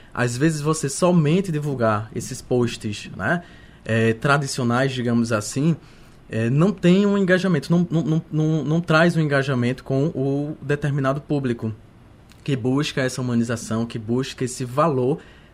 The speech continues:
além daquele produto que ele quer comprar. Então, existem várias estratégias, né?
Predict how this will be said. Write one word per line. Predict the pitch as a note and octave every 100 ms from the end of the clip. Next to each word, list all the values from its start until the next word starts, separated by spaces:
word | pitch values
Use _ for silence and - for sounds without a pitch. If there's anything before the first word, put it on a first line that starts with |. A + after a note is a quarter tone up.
| -
além | D#3 D3+ F3+
daquele | F#3 F3+ F3
produto | F3 E3+ D3+ D3+
que | D#3+
ele | D#3
quer | D#3 D3
comprar. | B2+ - A2+ G#2 - - - - - - - -
Então, | A#2+ C3 C3 C3 - - -
existem | B2 D3+ D#3+
várias | C#3 D3+ F3+
estratégias, | F3 - D#3 C3+ C3+ D3 A2+
né? | A2 C3